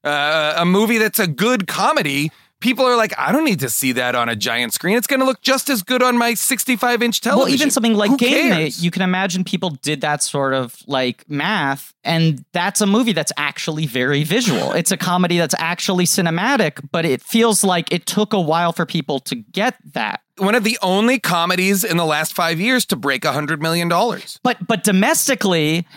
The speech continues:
Speaker 2: it was under. And also, it, like, opened okay, but then it was a rare comedy to start doing better and holding in future weeks 'cause it felt like there was
Speaker 1: Yeah.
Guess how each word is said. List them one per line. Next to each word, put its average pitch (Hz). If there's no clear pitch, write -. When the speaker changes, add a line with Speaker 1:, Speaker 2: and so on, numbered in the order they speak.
Speaker 2:
it 202
was 185
under. 180
And 190
also, 220
it, 196
like, 190
opened 277
okay, 156
but 156
then 180
it 156
was 156
a 175
rare 175
comedy 196
to 151
start 165
doing 147
better 160
and 127
holding 190
in 139
future 151
weeks 180
'cause 156
it 151
felt 185
like 156
there 147
was 135
Speaker 1:
Yeah. 135